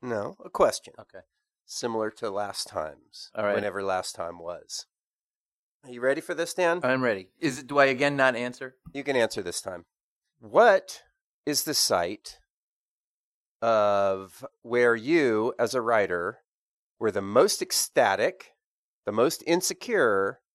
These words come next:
Speaker 1: the drunkest, and most hungover? Furthermore,
Speaker 2: <laughs>
Speaker 1: where did you see the most writer friends you've ever seen before at one place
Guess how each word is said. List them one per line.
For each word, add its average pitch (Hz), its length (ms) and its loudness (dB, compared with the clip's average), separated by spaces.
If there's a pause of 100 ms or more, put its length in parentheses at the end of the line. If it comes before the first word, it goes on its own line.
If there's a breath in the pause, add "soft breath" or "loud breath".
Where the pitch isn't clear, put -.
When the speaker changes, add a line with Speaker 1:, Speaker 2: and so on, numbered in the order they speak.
(180)
Speaker 1:
the 104 80 -8
drunkest, 127 720 0 (340)
and 135 260 2
most 131 300 2
hungover? 131 540 0 (360)
Furthermore, 127 960 4 (200)
Speaker 2:
<laughs> - 220 -20
Speaker 1:
where 196 400 6
did 202 200 -8
you 202 100 -6
see 165 240 0
the 127 100 0
most 135 440 2
writer 151 420 2
friends 123 500 -2
you've 107 200 -8
ever 131 200 2
seen 127 300 -4
before 107 340 -2
at - 80 -8
one 104 240 0
place 101 600 -2